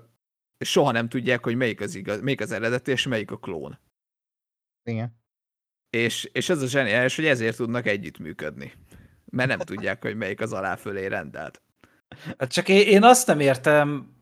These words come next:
Speaker 3: vagy nekem az nem volt tiszta, hogy amúgy miért jó eznek, miért nem csinál több klónt mondjuk magának. Miért nem dolgoznak akkor hárman, négyen együtt, vagy akár többen, mert biztos, hogy eredményesebbek lesznek. Gondolom, hogy valami ilyesmi van a háttértörténetben, hogy amúgy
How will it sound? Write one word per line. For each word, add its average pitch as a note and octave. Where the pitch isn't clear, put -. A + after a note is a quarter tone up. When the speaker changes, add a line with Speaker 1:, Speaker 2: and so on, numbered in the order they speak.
Speaker 3:
vagy D#3
nekem E3+
az A#3+
nem F#3+
volt D3+
tiszta, -
hogy D#3+
amúgy D#3
miért F#3+
jó F#3
eznek, F3+
miért F#3+
nem G3
csinál G#3
több C#4+
klónt A2
mondjuk G#2
magának. F#2
Miért G3+
nem G3+
dolgoznak F#3
akkor F3+
hárman, F3
négyen G2
együtt, D#2+
vagy A#2
akár D#3
többen, C#3+
mert C#3+
biztos, -
hogy A#2+
eredményesebbek B2
lesznek. C3
Gondolom, F3+
hogy C#3+
valami C#3
ilyesmi C3+
van C3
a C3
háttértörténetben, B2
hogy B2+
amúgy B2+